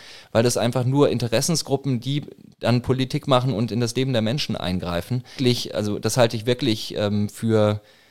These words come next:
für furchtbar. Und ich bin, also das ist ein ernst gemeinter, ähm, Vorschlag der, ähm, der Verfassungserneuerung. Ich weiß überhaupt, also ich wüsste wirklich nicht,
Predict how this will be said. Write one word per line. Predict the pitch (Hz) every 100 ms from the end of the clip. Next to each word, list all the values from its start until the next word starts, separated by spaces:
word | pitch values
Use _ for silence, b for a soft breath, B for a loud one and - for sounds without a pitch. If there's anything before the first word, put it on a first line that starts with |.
| b b b b _
für | 123 113 107
furchtbar. | - 120 - 85
Und | 98
ich | 110
bin, | 127 143 143 -
also | 107 113
das | 120 -
ist | 127 - 113
ein | 123 117
ernst | 87 160 -
gemeinter, | 147 127 135 139 127 120
ähm, | 113 117 117 - -
Vorschlag | 131 156 151 123
der, | 110 98 95 -
ähm, | 98 98 95 98 -
der | 104
Verfassungserneuerung. | 98 101 98 98 - 95 90 92 104 104
Ich | 104
weiß | 104 131 156
überhaupt, | 135 123 131 -
also | 113
ich | 107 117
wüsste | 156 - 131 101
wirklich | 143 180 139
nicht, | 131 165 -